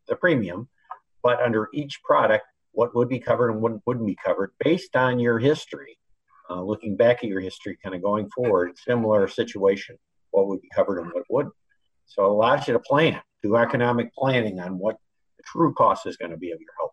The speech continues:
products. Um, but as far as to answer your question, yeah, absolutely. We have people available. We have online. We actually have online chat available if you wanna do it that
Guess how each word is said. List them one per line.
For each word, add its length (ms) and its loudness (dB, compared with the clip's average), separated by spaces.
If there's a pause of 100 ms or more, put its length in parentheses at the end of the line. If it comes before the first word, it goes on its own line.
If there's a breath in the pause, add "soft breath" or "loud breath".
products. 400 -12 (460 soft breath)
Um, 360 -6 (500)
but 100 4
as 120 0
far 220 4
as 120 -4
to 100 0
answer 220 -2
your 120 -6
question, 380 0
yeah, 140 2
absolutely. 520 -4
We 60 -8
have 120 -10
people 300 2
available. 560 6 (120)
We 80 -8
have 100 -6
online. 600 0 (260 soft breath)
We 80 0
actually 260 0
have 140 -2
online 320 -4
chat 320 4
available 500 6
if 100 -4
you 80 -4
wanna 220 -2
do 140 -8
it 100 -4
that 180 2